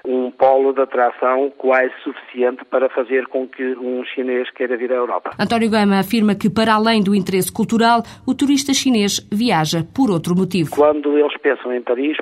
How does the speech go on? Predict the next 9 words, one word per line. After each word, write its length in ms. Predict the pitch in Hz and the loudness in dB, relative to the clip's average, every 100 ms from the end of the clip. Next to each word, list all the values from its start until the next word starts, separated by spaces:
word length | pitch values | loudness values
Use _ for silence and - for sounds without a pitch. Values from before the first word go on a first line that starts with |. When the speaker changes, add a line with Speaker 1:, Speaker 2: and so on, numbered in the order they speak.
| - | -2
Speaker 1:
pensam 320 | 151 147 147 | 0 2 0
também 280 | 139 135 139 | -2 0 0
na 120 | 139 | -2
moda, 480 | 135 135 139 135 143 - - - - | 2 4 4 2 -2 -2 -20 -18 -2
pensam 260 | 131 - | -2 0
nos 160 | 131 123 | -4 -4
perfumes. 540 | 135 - 143 151 147 - _ - | -6 -6 0 0 0 -10 _ -6
Cidades 420 | 139 139 135 - | 2 4 4 0
como 340 | - 135 131 | 0 0 2